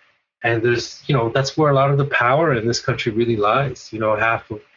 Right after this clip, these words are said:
half of our taxpayer money, you know, the, the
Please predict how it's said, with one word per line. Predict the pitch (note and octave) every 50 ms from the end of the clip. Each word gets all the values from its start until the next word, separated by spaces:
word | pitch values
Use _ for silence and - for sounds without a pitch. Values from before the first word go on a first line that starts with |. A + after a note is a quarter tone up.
| _ _ _ _ _ _ _ _ _
half | - B2 A#2 A2+ -
of | B2+ A2+ A2+
our | A2 A2
taxpayer | - - A2+ A2+ A2+ - - - - A#2 A2 G#2+
money, | G#2+ G#2+ G#2+ A#2 A#2
you | A2 G#2 F#2+ - - - B2+ A2 A2+ B2 A#2
know, | G#2+ G2 G2+ G2+
the, | F#2+ G2 F#2+ F#2 - -
the | - G2 -